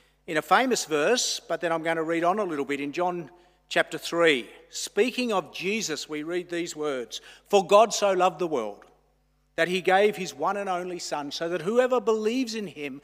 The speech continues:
should not perish but have eternal life." That's the bit we know so well.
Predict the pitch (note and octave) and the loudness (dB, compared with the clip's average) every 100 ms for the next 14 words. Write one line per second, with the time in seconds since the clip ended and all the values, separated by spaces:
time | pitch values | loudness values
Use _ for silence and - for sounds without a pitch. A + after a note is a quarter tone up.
0 | - - - - A#3+ C#4 B3 A3 F3+ - | -18 -10 -4 -2 0 0 4 2 2 -6
1 | D#3 D3+ D3+ - E3+ - F3 F#3+ D3+ - | -6 -4 -4 -6 -6 -6 0 2 2 -6
2 | E3 - D#3+ D3+ D3 D3+ C#3 G2+ - _ | -14 -10 -8 -6 -2 -2 -2 -4 -14 _
3 | _ _ _ F3 - D3+ C#3+ C3+ C3+ C3 | _ _ _ -6 -6 -8 -10 -10 -8 -8
4 | - B2 C#3+ D3+ A2 | -10 -8 -4 -4 -4